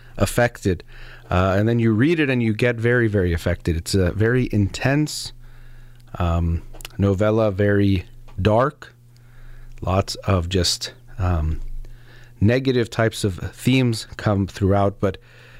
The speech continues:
uh, very beautifully written. I had the sense reading this, it was like you're getting dropped into someone's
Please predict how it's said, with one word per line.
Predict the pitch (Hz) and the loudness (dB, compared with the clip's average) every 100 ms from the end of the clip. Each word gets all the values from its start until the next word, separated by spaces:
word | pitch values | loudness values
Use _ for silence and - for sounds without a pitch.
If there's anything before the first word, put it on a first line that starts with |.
| - | -10
uh, | - 92 87 82 | 0 2 4 2
very | - 104 104 98 | 0 0 2 2
beautifully | 90 107 113 107 - 104 | 2 2 2 0 0 0
written. | 92 110 127 123 120 - - - - - | 2 2 0 0 0 -4 -18 -20 -20 -4
I | - 110 | 0 2
had | 131 156 | 0 0
the | 135 | -2
sense | - 131 123 - 107 | 0 0 0 -4 0
reading | 113 120 113 | 2 2 2
this, | 104 104 - - - - - - - | 2 0 -4 -10 -12 -12 -14 -16 -4
it | 101 | 0
was | 101 98 101 | 2 2 0
like | 101 | 0
you're | 104 | 0
getting | 98 98 98 | 0 0 0
dropped | 107 107 - | 2 0 0
into | 104 101 | -4 0
someone's | - 107 101 101 98 92 - | 0 2 2 2 2 0 -4